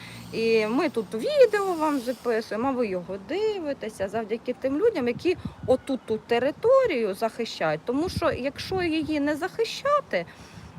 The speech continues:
через, е, тиждень, два-три вони будуть і в Житомирі, і де, і в Запоріжжі, і в Дніпрі, і де тільки вони дістануть, вони будуть всюди, де вони захочуть. Що тут незрозумілого?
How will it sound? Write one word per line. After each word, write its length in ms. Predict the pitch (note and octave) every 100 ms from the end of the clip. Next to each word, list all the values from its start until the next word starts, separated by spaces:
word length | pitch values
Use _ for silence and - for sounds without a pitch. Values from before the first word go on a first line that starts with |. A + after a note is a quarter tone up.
| - - -
через, 460 | G#4 A4 A4 -
е, 120 | F4 F4+ D4
тиждень, 500 | A#4+ B4 F#4+ D4 D4+
два-три 480 | D4 F4 - B4+ B4+
вони 280 | D4+ D#4+ D#4
будуть 480 | G#3+ A#3 F#3 G#3+ -
і 300 | - D5 G#4+
в 20 |
Житомирі, 1160 | F#4+ G4+ - F#4+ G4 F#4+ F4 D4+ D4 C4+ C4+ -
і 120 | B4+ A4
де, 220 | - G4+ F#4+
і 160 | F#4 E4+
в 20 |
Запоріжжі, 880 | E4 F4 C4+ C#4 C4 B3+ A#3+ C4 B3+
і 100 | B3
в 100 | A#3
Дніпрі, 540 | G#3+ D4+ - B4 B4 G#4+
і 80 | B3+
де 160 | A3
тільки 300 | C#4 C4+ -
вони 240 | A3+ A3+ A3
дістануть, 720 | - F4 - A#4+ B4 G#4+ E4
вони 260 | B3 A3+ A#3+
будуть 300 | - - -
всюди, 340 | - - -
де 140 | - - -
вони 200 | - - - -
захочуть. 840 | - G#4+ G#4+ - B4 B3 - -
Що 140 | A#4
тут 260 | - A4 G4
незрозумілого? 760 | F4+ D#4+ D#4+ B3+ G3 F3 D#3